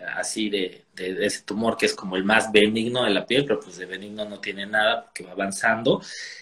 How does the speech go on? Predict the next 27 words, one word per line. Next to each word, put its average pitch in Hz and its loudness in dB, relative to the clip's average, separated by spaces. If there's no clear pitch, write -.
Y, 139 -4
si, 113 -4
y 110 2
hay 104 6
gente, 123 2
pues, - -6
que 98 -4
desafortunadamente 110 0
no 110 0
se 123 0
atiende 110 4
y 113 4
pierde - 4
la 98 2
nariz, - 0
¿no? 101 -8
O - -2
pierde 107 0
el 107 0
ojo 135 6
o, 95 4
o 98 0
algo 110 0
por 101 -8
una 113 -4
cosa - -2
que, - -6